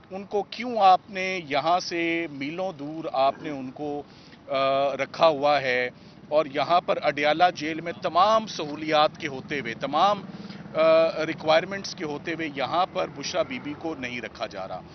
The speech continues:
So, आज दोबारा नैब के जज साहब जो हैं वो नहीं आए और अमले ने आज खामोशी से पन्द्रह तारीख की डेट को डाल दिया और दोबारा केस को adjourn कर दिया। ये legal team उनकी खड़ी रही तीन घंटे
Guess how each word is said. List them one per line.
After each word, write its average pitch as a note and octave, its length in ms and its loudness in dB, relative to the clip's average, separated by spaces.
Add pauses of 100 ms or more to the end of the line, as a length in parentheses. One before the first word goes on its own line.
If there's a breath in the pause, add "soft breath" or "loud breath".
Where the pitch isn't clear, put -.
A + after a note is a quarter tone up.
(360 loud breath)
So, G3 400 -2 (160)
आज F3+ 340 6
दोबारा D#3+ 640 4 (540 loud breath)
नैब F3 320 6 (100)
के G3 100 -4
जज E3 300 2
साहब F3+ 320 4
जो D#3+ 120 -6
हैं E3 200 0
वो D#3+ 180 -6
नहीं C#3+ 360 -4
आए E3 280 2 (400 loud breath)
और F3+ 360 6 (120)
अमले G3 400 2
ने F#3 300 -2 (100)
आज D#3 300 4
खामोशी D3 520 -2
से E3+ 160 -4
पन्द्रह D#3+ 420 0
तारीख C3+ 360 -2
की C3+ 360 -12 (460 loud breath)
डेट E3+ 280 2
को D#3 400 -4 (380)
डाल D#3+ 280 6
दिया F3 220 -2
और E3 140 2
दोबारा D3 440 4
केस D3+ 320 -6
को D3+ 160 -4
adjourn C#3+ 360 -6
कर C#3+ 200 -2
दिया। D3+ 340 -4 (340 loud breath)
ये F3+ 120 -2
legal G3+ 400 -2
team G3+ 260 -6
उनकी G3 280 -8
खड़ी A3 380 -2
रही G3 260 -2
तीन F#3+ 380 -8
घंटे D#3 520 -4